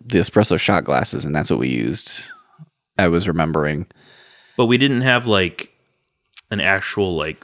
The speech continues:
Speaker 2: residue, like, that this is leaving.
Speaker 1: <laughs>
Speaker 2: We should have, like, saved this for last or something.
Speaker 1: Yeah.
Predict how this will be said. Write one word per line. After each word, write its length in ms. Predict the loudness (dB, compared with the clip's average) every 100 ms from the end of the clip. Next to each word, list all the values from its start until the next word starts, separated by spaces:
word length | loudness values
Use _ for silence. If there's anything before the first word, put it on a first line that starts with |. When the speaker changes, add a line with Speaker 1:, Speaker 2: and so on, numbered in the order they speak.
| -20 -14
Speaker 2:
residue, 840 | -4 -4 -2 -6 -8 -10 -10 -12
like, 240 | -14 -14
that 260 | 0 2 2 0
this 220 | -8 -8
is 200 | -10 -10
leaving. 420 | -10 -10 -8 -8 -4
Speaker 1:
<laughs> 40 |
Speaker 2:
We 60 | -2
should 180 | 2 4
have, 60 |
like, 180 | 4 4
saved 260 | 2 0 0
this 120 | -6
for 160 | -8 -8
last 420 | -6 -6 -8 0
or 60 |
something. 280 | 0 0 -2
Speaker 1:
Yeah. 220 | -2 -2